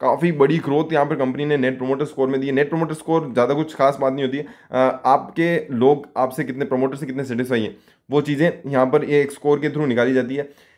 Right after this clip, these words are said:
इसके अलावा कंपनी का क्यूआईपी तीन हज़ार सात सौ पचास करोड़ का था, जो कि पूरी रियल एस्टेट इंडस्ट्री में सबसे अच्छा और हाईएस्ट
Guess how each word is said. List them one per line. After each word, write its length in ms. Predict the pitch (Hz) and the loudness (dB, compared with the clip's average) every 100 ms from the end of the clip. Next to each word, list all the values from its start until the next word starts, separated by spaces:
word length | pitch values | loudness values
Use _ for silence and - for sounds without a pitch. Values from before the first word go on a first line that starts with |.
| _ | _
इसके 180 | 143 165 | 0 4
अलावा 260 | 170 175 | 8 8
कंपनी 300 | 175 151 165 | 6 2 0
का 60 | 175 | -2
क्यूआईपी 400 | 170 156 160 160 | -2 0 0 -2
तीन 220 | 160 165 | -4 -2
हज़ार 140 | 165 165 | 0 0
सात 260 | 131 120 | 0 -2
सौ 60 | 156 | -4
पचास 300 | 123 139 139 | -2 0 0
करोड़ 220 | 147 143 | 0 2
का 100 | 151 | 2
था, 100 | 151 | 2
जो 140 | 151 | 0
कि 100 | 151 | -2
पूरी 420 | 147 127 135 143 143 | -6 -8 -6 -2 0
रियल 200 | 131 135 | 0 -2
एस्टेट 300 | 135 143 123 | -4 -6 -4
इंडस्ट्री 460 | 123 131 131 143 | -2 -2 -4 -4
में 180 | 147 160 160 - _ | 0 -2 -4 -20 _
सबसे 400 | 131 117 175 175 175 _ _ _ _ _ _ _ _ _ - | -10 -2 -2 -2 -6 _ _ _ _ _ _ _ _ _ -8
अच्छा 300 | 120 123 165 | -4 2 2
और 220 | - 143 | 4 0
हाईएस्ट 380 | 131 123 143 170 | 0 0 0 -4